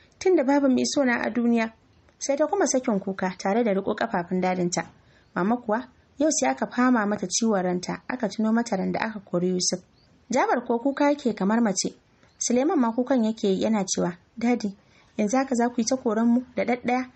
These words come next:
akan biye wa Hajja Inna, shin ina za mu sa kanmu?" Mama kam ta gaza magana sai kuka take yi, tare da riƙo hannun Zara alamun ba za ta sake ta ba. Mami da Zinat da Ibrahim da Sadiq kuwa haɗe kai suka yi a wajen suna kuka.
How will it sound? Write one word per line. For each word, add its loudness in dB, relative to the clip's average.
akan 0
biye 4
wa 0
Hajja -2
Inna, 0
shin 0
ina 2
za 2
mu 2
sa -2
kanmu?" -4
Mama 0
kam -2
ta 0
gaza 0
magana 0
sai -2
kuka -6
take -6
yi, -2
tare 0
da 0
riƙo 0
hannun 2
Zara 0
alamun 0
ba -2
za 2
ta -6
sake -4
ta -2
ba. -4
Mami 0
da 0
Zinat 0
da -2
Ibrahim 0
da 0
Sadiq -2
kuwa -4
haɗe 0
kai -2
suka -2
yi 0
a -2
wajen -2
suna -4
kuka. -8